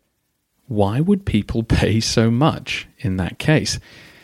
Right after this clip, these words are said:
The financial considerations were actually pretty simple.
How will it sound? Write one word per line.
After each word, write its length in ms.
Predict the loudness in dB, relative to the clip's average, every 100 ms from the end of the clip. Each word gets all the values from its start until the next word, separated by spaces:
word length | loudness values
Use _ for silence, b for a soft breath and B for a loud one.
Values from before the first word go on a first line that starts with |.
| B B B B
The 360 | -2 0 0 -2
financial 560 | -4 -2 0 0 0 -4
considerations 960 | -2 -2 0 2 2 2 0 -2 -2 0
were 400 | 2 2 2 -2 _ _ _ _ -8
actually 360 | -6 -2 -2
pretty 220 | 0 0
simple. 460 | 2 0 -2 -4 -10